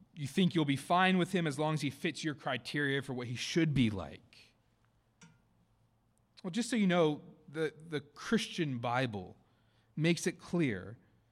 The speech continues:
that there are really only two kinds of people in the world. Those who are with God and those who are against God. There is no neutrality.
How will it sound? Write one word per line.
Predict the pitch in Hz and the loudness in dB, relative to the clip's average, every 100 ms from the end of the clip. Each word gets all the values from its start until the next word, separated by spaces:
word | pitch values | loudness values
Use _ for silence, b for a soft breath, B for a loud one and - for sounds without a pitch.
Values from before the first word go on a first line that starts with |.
| b b b | b b b
that | 139 | -2
there | 175 | 2
are | 165 | 2
really | 151 175 170 | 4 4 4
only | 165 160 151 | 4 4 2
two | - - 202 | 0 2 2
kinds | 151 165 151 135 | 2 -6 -6 -6
of | |
people | 120 143 139 117 | -8 -10 -8 -8
in | 107 | -6
the | 101 | -8
world. | 98 82 73 _ _ _ _ _ _ _ _ _ _ _ _ _ - | -10 -12 -16 _ _ _ _ _ _ _ _ _ _ _ _ _ -4
Those | 143 156 - | 0 0 2
who | 156 | 2
are | 131 | 2
with | 117 123 180 180 - - _ | 0 2 0 0 -8 -20 _
God | 131 101 92 98 143 - _ _ _ - _ _ _ _ - | -10 -10 -14 -14 -14 -14 _ _ _ -20 _ _ _ _ -12
and | 139 131 | -8 -6
those | 131 120 | -6 -8
who | 135 | -10
are | 117 | -10
against | 107 113 107 - - | -10 -10 -12 -12 -16
God. | 80 76 _ _ _ _ _ _ _ _ _ _ _ _ _ _ _ _ _ _ _ - | -18 -20 _ _ _ _ _ _ _ _ _ _ _ _ _ _ _ _ _ _ _ -2
There | 139 | 0
is | 143 | 2
no | 143 147 | 2 0
neutrality. | 135 127 165 160 135 98 - | -2 -4 -6 -4 -4 -6 -14